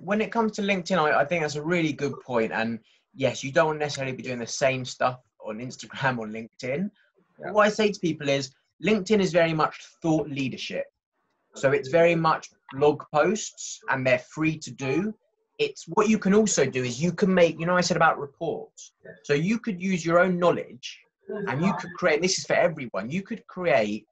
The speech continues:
Speaker 1: uh, like my book, my book's a hundred and four social media content ideas. You could create, "Here's fifty-two tips that you need to be checking for your corporate, um, law practices."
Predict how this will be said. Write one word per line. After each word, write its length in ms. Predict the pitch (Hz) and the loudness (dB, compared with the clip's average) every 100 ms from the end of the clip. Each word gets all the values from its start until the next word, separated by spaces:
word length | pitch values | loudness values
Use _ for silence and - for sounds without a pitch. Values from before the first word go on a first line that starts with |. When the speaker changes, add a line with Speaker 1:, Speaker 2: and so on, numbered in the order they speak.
| _ _ - | _ _ -2
Speaker 1:
uh, 120 | 131 139 | 2 4
like 200 | 240 220 | 4 4
my 120 | 214 | 2
book, 300 | 165 156 - | 4 2 2
my 120 | 143 143 | -2 0
book's 280 | 170 - | 0 -2
a 40 | 131 | -2
hundred 320 | 160 185 175 | 0 2 0
and 100 | 165 | -6
four 200 | 165 151 | -6 -6
social 400 | - 165 147 143 | -2 -2 -2 -8
media 320 | 139 135 127 | -12 -8 -8
content 400 | - 135 127 101 | -4 -6 -6 -10
ideas. 600 | 82 90 - - - - _ _ _ - | -10 -12 -12 -14 -16 -20 _ _ _ -6
You 200 | 190 240 | -2 -2
could 240 | - 185 | -2 -4
create, 640 | - 160 151 135 135 131 - _ _ _ | -6 -4 2 4 2 -2 -12 _ _ _
"Here's 600 | - 165 165 156 139 - - _ _ - | -6 -4 -2 -2 -4 -10 -18 _ _ 0
fifty-two 1000 | 208 156 180 160 - 165 151 139 131 131 _ _ - | 0 0 -10 -8 -4 -4 -2 -4 -6 -12 _ _ -8
tips 720 | 147 117 - - - - - _ _ _ - | -2 -2 -4 -14 -18 -18 -20 _ _ _ -8
that 120 | 147 | -6
you 160 | 139 151 | -4 -2
need 140 | 151 135 | -2 -4
to 60 | |
be 80 | 139 | -8
checking 540 | - 143 131 120 113 | -2 -2 -2 -8 -10
for 160 | - 123 | -12 -8
your 220 | 120 117 - | -6 -6 -8
corporate, 640 | - 131 - - 117 117 - | -14 -14 -14 -8 -2 -2 -2
um, 560 | 113 110 113 110 110 - - _ 151 | -2 -2 -4 -8 -12 -16 -20 _ 2
law 140 | 147 | 2
practices." 840 | - 101 - - - 71 - - | 2 -6 -6 -16 -14 -14 -16 -20